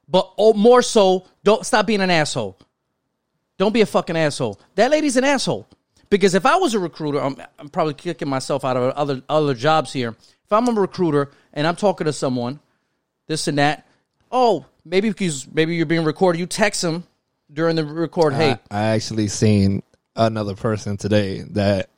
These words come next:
Speaker 2: had something like that happen to them.
Speaker 1: Yeah.
Speaker 2: Where they, they had a Zoom meeting, like, a couple of people, and they asked them the same question, like, "Oh, like, how much would you like to make?"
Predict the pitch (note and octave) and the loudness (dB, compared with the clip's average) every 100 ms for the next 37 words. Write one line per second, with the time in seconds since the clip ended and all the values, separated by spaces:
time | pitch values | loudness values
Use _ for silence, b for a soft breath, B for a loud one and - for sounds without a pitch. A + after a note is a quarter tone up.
0 | - G#2+ A#2+ G#2+ - A#2+ G#2 G#2 G2 G#2+ | -6 -2 -2 -4 -6 -8 -6 -6 -4 -2
1 | G2 G#2 A2+ A2 G2+ F#2+ F#2 - _ D#3 | -2 -2 -2 -6 -10 -10 -10 -12 _ -8
2 | A#2+ G2 _ - A2+ A2+ A2 A2+ - A#2+ | -8 -10 _ 0 4 4 4 2 2 0
3 | B2 A2+ A2 B2+ C3 B2+ B2+ B2+ B2+ A2 | 2 -2 -4 -4 -2 -2 -4 -4 0 0
4 | A2 C3 A#2+ A2+ C3 B2+ C3 A#2 A2 - | 2 0 0 0 -4 -2 -2 0 -2 -2
5 | A2 A2 G2 G2+ A2+ G#2+ - B2 A#2+ A2+ | -2 -4 -6 -10 -4 -4 0 0 0 -6
6 | F3+ C#3+ A2+ G#2 A2 A#2 B2 A2+ A2+ G#2+ | -2 -2 -2 -4 -2 -2 0 0 -2 -4
7 | G#2+ A#2 | -2 -4